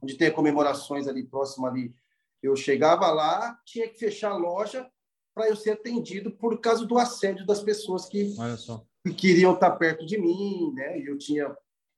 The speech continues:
Speaker 1: é, um familiar meu que me acompanhava na época, então, assim, era, ele ficava alucinado, falava, "Meu, é, o que que tá acontecendo?" Então, eu falei, "Não, é porque eu tô aqui na loja e, então tiveram que fechar pra me ser atendido." Então, assim,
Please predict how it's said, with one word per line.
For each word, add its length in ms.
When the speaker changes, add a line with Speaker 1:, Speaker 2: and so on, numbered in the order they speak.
Speaker 1:
é, 240
um 140
familiar 520
meu 160
que 100
me 120
acompanhava 580
na 160
época, 480
então, 400
assim, 800
era, 260
ele 160
ficava 680
alucinado, 500
falava, 260
"Meu, 360
é, 100
o 100
que 120
que 100
tá 80
acontecendo?" 640
Então, 120
eu 60
falei, 140
"Não, 260
é 100
porque 540
eu 160
tô 180
aqui 300
na 120
loja 560
e, 400
então 260
tiveram 300
que 100
fechar 340
pra 120
me 80
ser 220
atendido." 560
Então, 200
assim, 300